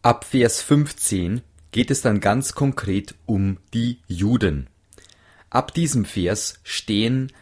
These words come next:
das Land Israel und die Stadt Jerusalem im Mittelpunkt dieser Prophetie.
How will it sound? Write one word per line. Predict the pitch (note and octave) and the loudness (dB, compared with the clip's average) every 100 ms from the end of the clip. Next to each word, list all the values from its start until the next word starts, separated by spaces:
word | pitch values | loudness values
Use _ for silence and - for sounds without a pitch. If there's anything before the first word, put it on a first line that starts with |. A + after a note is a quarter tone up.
| - | -8
das | F#2 - | -6 -2
Land | G#2+ F#2+ - | 0 0 -2
Israel | A#2+ B2 - A#2+ A#2 A#2 | -2 -2 -2 0 0 0
und | - G2 G2+ - | -2 -2 -4 -6
die | G#2 | -4
Stadt | - G#2+ - | 0 0 0
Jerusalem | F#2 F#2 G#2 A#2 G2 G2+ G2+ | -2 -2 -2 0 2 0 0
im | G2 F#2 | -2 -2
Mittelpunkt | G#2 A2 - F#2 F2 - | -2 -4 -4 -6 -6 -6
dieser | G2 - G2+ | -4 -2 -2
Prophetie. | - G2+ G#2+ - G2+ D#2 | -2 -4 -4 -4 -4 -4